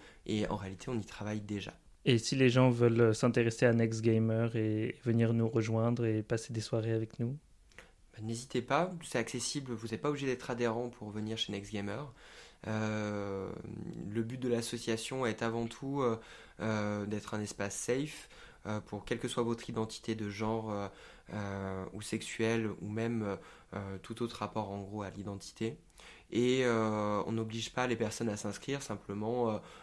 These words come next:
Speaker 1: euh, à venir et respecter notre espace.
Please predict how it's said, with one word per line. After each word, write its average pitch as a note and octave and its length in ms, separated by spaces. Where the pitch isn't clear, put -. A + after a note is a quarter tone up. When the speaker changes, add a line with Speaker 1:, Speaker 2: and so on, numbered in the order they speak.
Speaker 1:
euh, G2+ 520
à G#2+ 100
venir G#2 300
et G#2 60
respecter G#2 440
notre G2 220
espace. - 420